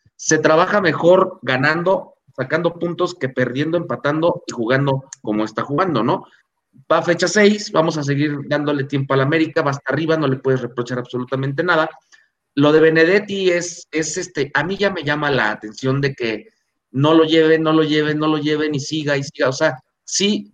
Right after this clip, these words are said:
tú mismo lo dijiste, Gus, o Parrita, o no me acuerdo si Archie o Mariano, qué, qué mala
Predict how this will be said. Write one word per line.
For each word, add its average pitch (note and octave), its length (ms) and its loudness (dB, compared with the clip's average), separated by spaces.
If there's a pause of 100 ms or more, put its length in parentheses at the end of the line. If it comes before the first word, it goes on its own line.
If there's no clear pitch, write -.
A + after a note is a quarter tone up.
tú G3+ 120 4
mismo G#3 180 2
lo E3 120 6
dijiste, F#3 460 0
Gus, G3 280 -2
o C#3 100 -4
Parrita, D3+ 520 0
o C#3 100 4
no D3 100 -2
me E3 100 -2
acuerdo E3 220 -2
si C#3+ 180 -2
Archie C#3+ 420 -2
o A2+ 240 -2
Mariano, D3+ 420 0 (640)
qué, F3 260 -4
qué A#3 120 -2
mala A3 240 0